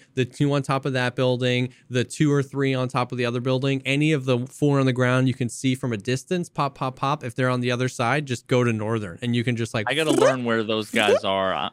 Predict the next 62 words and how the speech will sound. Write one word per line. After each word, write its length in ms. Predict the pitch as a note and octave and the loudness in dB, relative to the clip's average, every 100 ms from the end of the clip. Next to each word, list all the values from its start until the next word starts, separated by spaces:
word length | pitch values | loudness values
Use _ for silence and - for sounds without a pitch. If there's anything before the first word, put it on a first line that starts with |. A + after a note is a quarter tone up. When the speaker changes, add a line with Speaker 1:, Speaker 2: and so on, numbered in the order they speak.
| - | -4
Speaker 1:
It's 100 | A#2+ | -2
Speaker 2:
I've 60 | |
been 200 | A2+ B2 | 0 0
too 60 | A#2 | 0
Speaker 1:
nuts. 120 | A#2+ | -2
Speaker 2:
scared 400 | - A#2+ A2+ G#2 | -4 0 0 0
to 140 | G2+ G#2 | -6 -10
see 380 | - - A2 G2+ | -10 -6 -4 -4
'em. 220 | F#2+ G2 _ C#3+ | -6 -10 _ -4
Speaker 1:
The 100 | C#3+ | -2
four 320 | D#3+ D3+ C#3+ | 2 4 4
on 80 | C#3 | 2
the 100 | A#2+ | 0
b-, 100 | B2 A#2+ | -2 -2
on 120 | A#2+ | -2
the 80 | G#2+ | -4
bottom? 800 | G#2+ - - A2+ A2+ C3 E3 D#3+ | -8 -18 -10 -4 -2 -2 -6 -8
Speaker 2:
In 80 | A#2 | -6
the 100 | A2 | -4
middle, 440 | G2+ G#2+ G#2+ G2+ | -2 -2 -2 0
Speaker 1:
Ye- 80 | G2 | 0
Speaker 2:
yeah. 320 | G2 G2 D3 E3 | 0 2 2 2
Speaker 1:
Oh, 240 | F3+ E3+ E3 | 4 4 4
oh, 40 | |
yeah. 280 | C#3+ D3+ C3+ | 4 2 0
Those 260 | B2 F3 F#3+ | 2 2 2
guys, 300 | G#3 F#3+ - - _ - | 0 0 -4 -20 _ -2
those 200 | D3 F#3 | 0 2
guys 160 | G#3 G3+ | 2 2
are 100 | E3 | 0
pretty 300 | A#2+ D#3+ D3 | 0 0 0
inconsistent, 840 | B2+ B2 B2 G#2+ A2+ G#2+ A2 G2+ | 0 -2 -2 -4 -4 -4 -6 -4
the 60 | A2+ | -2
ones 220 | A2 G#2 | 0 0
by 160 | A2 G#2 | -2 -4
the 80 | |
helicopter. 480 | G2+ G#2+ G#2+ G2+ A#2+ | -4 -6 -4 -4 0
It's 180 | D#3 C3+ | 0 2
one 160 | D3+ F3 | 2 2
of 60 | |
those 140 | G3+ - | 2 2
things 180 | E3+ | 2
where 100 | D3+ | 2
it's 80 | C#3 | 2
like, 120 | C#3+ | 0
there's 180 | D3 C3 | 0 0
a 40 | C3 | -2
few 220 | - G3 | -2 -2
places 480 | - E3 D#3 D3+ B2+ | -2 -2 -2 -4 -2
where 260 | C3 B2+ C3+ | 0 0 0
if 120 | B2+ | -2
you 80 | C#3 | -2
just 260 | B2+ C3 - | 0 -2 0
post 380 | D3+ D#3 - | 0 0 0
up 200 | D3+ C#3 - | -2 -2 -4
and 220 | B2+ A2 - | -4 -4 -6
look 320 | A#2+ A#2+ D#3+ - | -4 0 0 0
for 140 | G3+ | 0
them, 240 | G3 G#3 G3 | 2 0 0
if 160 | D#3+ D3 | -2 0
they're 220 | C#3 B2+ | 2 2
there, 400 | A#2+ B2 F3 G#3 | 2 2 2 -2